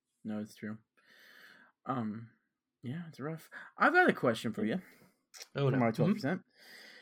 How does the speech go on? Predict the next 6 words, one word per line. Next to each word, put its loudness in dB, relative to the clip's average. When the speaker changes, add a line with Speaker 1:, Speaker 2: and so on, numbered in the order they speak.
Speaker 1:
Do, 8
with 6
exception 4
of 6
Fitz, 2
well, 4